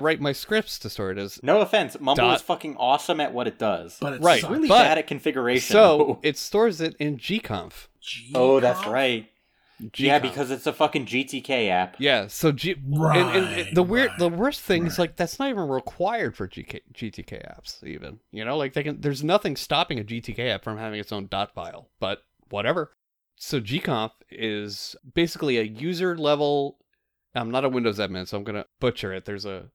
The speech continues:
Speaker 1: I think it's, like, a user hive, I think it's called, in the Windows world, but it's basically a user level registry. It's a binary object for Linux, which <laughs> is, which is special.
Speaker 3: Yeah, very special.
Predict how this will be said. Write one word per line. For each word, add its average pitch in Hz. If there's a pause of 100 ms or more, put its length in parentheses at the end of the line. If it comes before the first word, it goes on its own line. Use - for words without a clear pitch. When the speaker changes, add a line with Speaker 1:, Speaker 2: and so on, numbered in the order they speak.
(420)
Speaker 1:
I 135
think 240
it's, -
like, 139
a 120
user 123
hive, 123 (180)
I 135
think 160
it's 170
called, 180 (400)
in 143
the 147
Windows 160
world, 180
but 151
it's 156
basically 180
a 139
user 135
level 120
registry. 101 (320)
It's 120
a 131
binary 117
object - (440)
for 101
Linux, 98 (180)
which -
<laughs> -
is, - (1500)
which 165
is 151
special. 143 (360)
Speaker 3:
Yeah, 175 (120)
very 151
special. 131